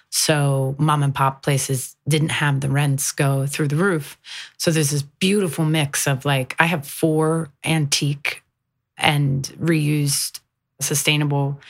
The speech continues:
you know, fashion places on my block alone that are owned by, like, one woman who sort of, mm, built it from scratch on her own. And then I have Equinox, Whole Foods, two wine stores. Like, there's this beautiful mix of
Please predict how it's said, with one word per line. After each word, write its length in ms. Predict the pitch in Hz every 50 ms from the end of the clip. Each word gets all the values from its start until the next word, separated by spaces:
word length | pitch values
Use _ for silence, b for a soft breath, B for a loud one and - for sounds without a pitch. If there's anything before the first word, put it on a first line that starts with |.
| B B B
you 80 | -
know, 180 | 156 143 131 131 - -
fashion 640 | 160 147 135 - - 147 139 135 139 139 143 143 - _
places 440 | - 156 139 131 - 135 135 135
on 180 | 127 - 147 139
my 200 | 139 135 131 131
block 380 | 131 - 139 131 131 123 - 139
alone 480 | 135 135 139 139 147 175 208 226 214 B B B B B B
that 120 | - 156 147
are 160 | 147 131 -
owned 240 | 151 147 147 147 143
by, 140 | 139 131
like, 260 | 135 135 135 135 - -
one 580 | 139 139 131 131 139 147 151 151 151 160 165 165
woman 440 | 160 160 160 156 151 151 151 151
who 400 | 151 143 143 143 139 135 139 143 143 B B B B B B B
sort 240 | - - - 151 139
of, 100 | 139 -
mm, 1120 | 139 139 - - - - 135 - - - - 143 143 - - 151 143 - - - 165 -
built 240 | - 175 165 - -
it 140 | 160 143 -
from 180 | - 160 156
scratch 420 | 143 - - 165 143 147 151 - -
on 120 | 156 151
her 160 | 147 147 143
own. 400 | 147 143 143 143 143 143 147 147 143 B B B B
And 120 | - 151 151
then 100 | 147 143
I 80 | 139
have 120 | 139 139 147
Equinox, 680 | 147 143 143 151 147 143 143 135 139 143 139 - -
Whole 240 | - - 151 151 151
Foods, 680 | 143 - - 143 139 135 135 135 131 139 - - - - _ _ _ _ _ _ _ _ _ _ _ _ _ -
two 180 | - 185 170
wine 460 | 151 156 151 147 143 147 147 151 151
stores. 520 | 143 143 - - 156 147 143 139 135 127 -
Like, 180 | 135 131 -
there's 200 | - 143 143 143
this 180 | - 143 135 -
beautiful 440 | - _ 165 165 156 147 143 156 143
mix 420 | 135 135 135 143 - - - -
of 400 | 139 135 131 131 135 139 139 -